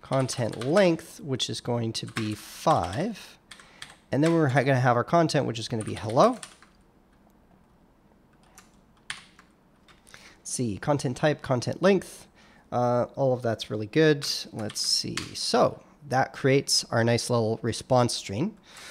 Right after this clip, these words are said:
So now we can save this def parameter as a response. And now we've got a response variable that has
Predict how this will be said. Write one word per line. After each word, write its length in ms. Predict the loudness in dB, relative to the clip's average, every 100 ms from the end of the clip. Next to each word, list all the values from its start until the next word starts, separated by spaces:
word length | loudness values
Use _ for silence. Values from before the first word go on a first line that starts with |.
| -14 -14
So 320 | -6 2 6 6
now 300 | 8 8 8
we 140 | 4
can 160 | 0 2
save 380 | 4 4 2
this 400 | 0 -4 -4 -4 -2
def 320 | 0 0 -4
parameter 720 | -4 2 4 4 2 -2 -4 -6 -18 -20 -20 -20 -20 -20 -18 -18 -18 -20 -20 _ _ _ _ -20 -20 _ -2
as 300 | -2 -2 -4
a 40 |
response. 840 | -4 -4 0 4 6 4 -2 -8 -10 -16 -20 -20 -20 _ _ _ -20 -20 _ _ -20 -20 -20 -20 -14 -14 -14 -20 -20 -20 -20 _
And 120 | -2 4
now 120 | 6
we've 200 | 4 4
got 160 | 4
a 40 | 4
response 540 | 0 -2 2 2 2
variable 520 | 2 2 2 0 -2
that 200 | -2 -4
has 600 | -4 0 0 0 -4 -10